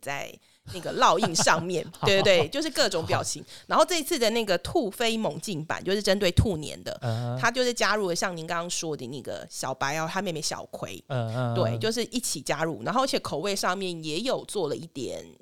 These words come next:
Speaker 1: 升级跟增新这样子。
Speaker 2: 怎么说呢？
Speaker 1: 对，就是因为原本它其实只有原味跟那个巧克力口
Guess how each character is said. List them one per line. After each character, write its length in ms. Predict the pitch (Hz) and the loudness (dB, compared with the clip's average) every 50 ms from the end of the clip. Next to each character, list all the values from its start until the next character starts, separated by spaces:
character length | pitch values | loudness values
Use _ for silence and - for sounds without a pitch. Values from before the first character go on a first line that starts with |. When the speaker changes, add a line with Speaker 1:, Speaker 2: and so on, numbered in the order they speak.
| - - | -14 -8
Speaker 1:
升 340 | - - - 269 269 285 285 | -4 -2 0 0 0 0 -2
级 340 | 269 - - 156 131 120 - - | -4 -4 -6 -6 -8 -10 -6 -4
跟 180 | 156 156 170 175 - | -4 -4 -4 -4 -6
增 260 | - 180 147 151 165 | -2 -2 -2 -2 -2
新 360 | - - - 151 131 123 143 | -4 -6 -6 -6 -8 -10 -10
这 80 | - 117 | -8 -8
样 100 | 92 78 90 | -8 -8 -12
子。 60 | - - | -14 -12
Speaker 2:
怎 120 | - 123 | -8 -6
么 120 | 110 107 110 | -6 -6 -6
说 260 | - - 117 107 110 107 | -4 -4 -4 -4 -4 -4
呢？ 200 | 107 107 117 123 - | -6 -6 -8 -8 -6
Speaker 1:
对， 160 | - 165 98 | -4 -4 -2
就 120 | - 294 330 | -2 -2 0
是 100 | 415 427 | 2 2
因 80 | 392 | 2
为 60 | 415 359 | 2 2
原 260 | 262 214 196 233 247 | 2 2 2 2 2
本 120 | 233 180 165 | 0 0 -2
它 160 | 196 226 226 | -2 -6 -6
其 160 | 226 - 185 | -6 -6 -6
实 120 | 185 185 | -6 -6
只 140 | 175 - 175 | -4 -4 -4
有 240 | 185 202 180 156 151 | -2 -2 -2 -2 -2
原 280 | 151 156 147 139 170 220 | -2 -4 -4 -4 -4 -2
味 160 | 240 208 175 | -2 -2 -2
跟 280 | 160 - 185 170 165 175 | -2 -4 -4 -4 -4 -4
那 140 | 170 165 147 | -8 -8 -6
个 220 | - 123 107 - | -6 -6 -6 -6
巧 180 | - - - - | -6 -8 -8 -8
克 140 | - - 170 | -8 -8 -10
力 80 | 165 | -10
口 200 | 151 - - - | -10 -8 -8 -10